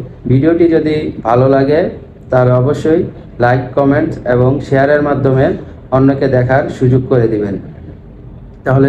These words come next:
চলুন আমরা মূল ভিডিওতে যাই। আপনি যদি আপনার শিশুকে প্রধান বা মেইন খাবার হিসাবে গরুর দুধ নিয়মিত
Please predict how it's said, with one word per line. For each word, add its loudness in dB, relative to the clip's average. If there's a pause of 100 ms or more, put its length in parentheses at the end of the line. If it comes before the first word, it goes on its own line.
(120)
চলুন 2 (100)
আমরা 2 (580)
মূল 4 (100)
ভিডিওতে 2 (100)
যাই। 2 (640)
আপনি 0 (120)
যদি 2 (540)
আপনার 0
শিশুকে 0 (460)
প্রধান 2
বা 4 (120)
মেইন 4
খাবার 2
হিসাবে 0 (140)
গরুর 2
দুধ 0 (100)
নিয়মিত 2